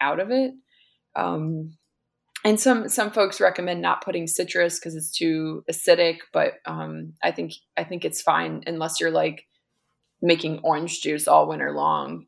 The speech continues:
and it's, like, a boatload of citrus peels, then I, I wouldn't recommend adding a lot of citrus <laughs> peels in that situation. Uh, but yeah, that's pr-, that's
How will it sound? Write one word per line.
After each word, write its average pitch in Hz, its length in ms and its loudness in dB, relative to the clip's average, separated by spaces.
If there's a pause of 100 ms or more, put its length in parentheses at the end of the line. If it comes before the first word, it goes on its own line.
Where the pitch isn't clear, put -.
and - 380 -8 (180)
it's, 160 140 -8
like, - 180 -2
a - 40 -6
boatload 156 500 2
of - 80 -2
citrus - 380 -6
peels, - 480 0
then 98 300 -10 (120)
I, - 160 0
I 170 80 4
wouldn't 165 240 4
recommend 160 440 -4
adding 156 280 -4
a 165 40 -8
lot - 200 -4
of - 60 -10
citrus 175 360 -6
<laughs> - 40 -14
peels 208 360 4
in 180 120 -8
that 175 260 -2
situation. 170 720 -2 (520)
Uh, 175 100 -4
but 165 160 -4
yeah, 226 140 4
that's 185 260 0
pr-, - 140 -12
that's 208 240 4